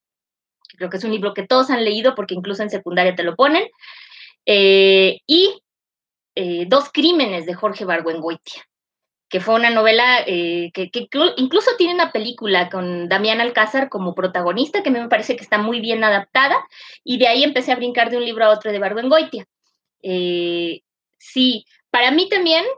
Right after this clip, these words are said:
al igual que para Gabriel Oropesa, ¡Hola, Raquel! ¡Ah! Te tengo de público. <laughs> Em, sí fue, es una novela muy impactante, está basada en el caso de las Poquianchis, que sucedió aquí en México,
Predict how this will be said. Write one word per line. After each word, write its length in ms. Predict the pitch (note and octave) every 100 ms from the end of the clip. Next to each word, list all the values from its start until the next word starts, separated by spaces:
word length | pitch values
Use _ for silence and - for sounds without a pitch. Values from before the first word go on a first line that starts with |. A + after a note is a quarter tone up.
| -
al 200 | A3+ G#3+
igual 240 | A3+ C4+ C4+
que 160 | D4 C4
para 220 | C#4 F#3+
Gabriel 480 | G3 F#3+ A3+ A3+ A3+
Oropesa, 560 | G3+ F#3 C#4 E4 D#4+ - - _ _
¡Hola, 320 | - F4+ B4 C5+
Raquel! 480 | C#5 B4+ A#4+ C5 A#4+
¡Ah! 380 | D5+ G#5+ G5+ - _ _
Te 120 | - F#4+
tengo 220 | D4+ D#4
de 100 | D#4+
público. 540 | D#4 D4+ D4+ G3+ A3+ -
<laughs> 800 | A#3+ - B4+ B4 A#4 G4+ - E4 - B4+ - -
Em, 800 | A#3 A3+ A3+ A3+ A3+ A3+ A3 - _ _ _ _ _ -
sí 120 | F4
fue, 260 | G4 -
es 100 | E4
una 140 | G#4 G#4
novela 260 | C#4 C#4+
muy 160 | C#4+ C#4+
impactante, 760 | D4 B3+ G#3+ - B3 B3+ F4+ -
está 300 | A#3+ - C4
basada 380 | C#4+ D4 C4 C4
en 100 | B3
el 100 | G#3+
caso 300 | A3 A3 B3
de 160 | G#3+
las 160 | F#3+ F3+
Poquianchis, 640 | - F#3+ A#3+ A#3 B3 F4+ -
que 80 |
sucedió 460 | A3 G3 G3+ G3 G#3
aquí 320 | G#3+ G#3+ A3
en 100 | A3
México, 640 | A3 A3+ - D4+ - F#4